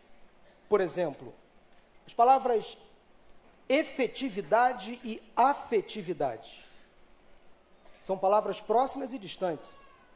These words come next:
Efetividade é quando eu faço muitas coisas para alguém, eu sou efetivo na vida de alguém, por exemplo. E afetividade é quando eu, eu faço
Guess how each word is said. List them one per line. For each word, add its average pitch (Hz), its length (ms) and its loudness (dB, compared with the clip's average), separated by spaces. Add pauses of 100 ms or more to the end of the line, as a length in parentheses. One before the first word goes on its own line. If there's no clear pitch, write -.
(960)
Efetividade 254 760 2
é 254 60 2
quando 247 460 0
eu 214 260 6
faço 226 720 -2 (840)
muitas 262 580 2
coisas 254 480 -6
para 233 240 0
alguém, 170 500 -2
eu 147 120 -8
sou 214 200 4
efetivo 202 800 -4 (800)
na 185 140 -2
vida 196 220 -2
de 196 100 -4
alguém, 175 320 0
por 165 180 -6
exemplo. 139 380 -8 (1200)
E 226 120 4
afetividade 226 1120 2
é 226 60 0
quando 254 340 0
eu, 226 200 6
eu 220 120 4
faço 208 560 -2